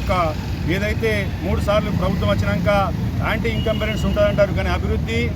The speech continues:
ఏదైతే సంక్షేమం అందిస్తారో అటువంటిది ఉండదు, అవినీతి లేని పాలన అందిస్తున్నారు అని అంటే కేవలం అది నరేంద్ర మోడీ ప్రభుత్వమే. ఇలా నరేంద్ర మోడీ నాయకత్వంలోనే దేశానికి రక్ష.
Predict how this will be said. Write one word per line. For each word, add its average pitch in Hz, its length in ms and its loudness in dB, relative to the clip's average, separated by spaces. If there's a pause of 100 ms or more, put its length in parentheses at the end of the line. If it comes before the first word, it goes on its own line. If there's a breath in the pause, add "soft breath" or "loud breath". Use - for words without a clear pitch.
(340)
ఏదైతే 202 340 0
సంక్షేమం 220 480 0
అందిస్తారో 214 460 2 (380)
అటువంటిది 196 420 0
ఉండదు, 233 280 2 (300)
అవినీతి - 440 0
లేని 233 200 2 (100)
పాలన 208 320 0
అందిస్తున్నారు 208 560 -2
అని 202 140 -4
అంటే 254 200 2 (440)
కేవలం 185 400 -2
అది 170 100 -4 (140)
నరేంద్ర 202 400 0
మోడీ 185 220 0
ప్రభుత్వమే. 180 460 0 (380)
ఇలా 165 200 2
నరేంద్ర 160 360 2
మోడీ 220 160 -2 (140)
నాయకత్వంలోనే 233 720 2 (460)
దేశానికి - 480 2 (140)
రక్ష. 196 200 -4